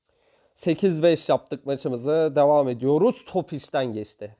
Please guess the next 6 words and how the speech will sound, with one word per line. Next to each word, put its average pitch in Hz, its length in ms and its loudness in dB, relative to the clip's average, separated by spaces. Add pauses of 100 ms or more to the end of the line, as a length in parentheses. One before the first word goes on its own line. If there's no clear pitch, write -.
Kahretmesin. - 720 -8 (2000)
Üç - 200 -2
x. - 360 0 (280)
Üç 175 140 -8
x'i 240 200 -2
yakma. 226 480 2